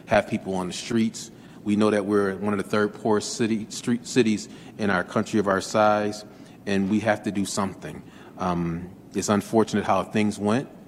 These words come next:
Things were done haphazardly, I can say, um, but we thought we were doing something to help those in need.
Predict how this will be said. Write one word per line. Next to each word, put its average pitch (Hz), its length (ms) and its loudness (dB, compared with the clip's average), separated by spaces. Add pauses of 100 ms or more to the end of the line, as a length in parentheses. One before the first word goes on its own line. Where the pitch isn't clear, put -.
(460)
Things 104 240 0
were 98 100 0
done 104 300 2
haphazardly, 117 800 0
I 120 80 2
can 120 160 -2
say, 131 340 0 (400)
um, 101 200 0
but 101 100 4
we 104 160 2
thought 104 320 4
we 107 120 0
were 98 80 2
doing 101 280 0
something 98 340 -4
to 92 60 -4
help 104 240 0
those 95 260 0
in 95 180 -2
need. 87 400 0